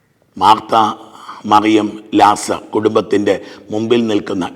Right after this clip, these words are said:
ഈശോ തമ്പുരാനെ നമ്മൾ കാണുക. ദൈവമേ, നിൻ്റെ വീട്ടുപടിക്കൽ കർത്താവ് വന്ന് നിൽപ്പുണ്ട്.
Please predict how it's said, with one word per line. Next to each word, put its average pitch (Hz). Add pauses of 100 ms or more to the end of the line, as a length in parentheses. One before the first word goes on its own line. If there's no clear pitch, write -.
ഈശോ 107
തമ്പുരാനെ 95 (100)
നമ്മൾ 90
കാണുക. 80 (720)
ദൈവമേ, 143
നിൻ്റെ 131
വീട്ടുപടിക്കൽ 127 (240)
കർത്താവ് 101 (120)
വന്ന് 98
നിൽപ്പുണ്ട്. -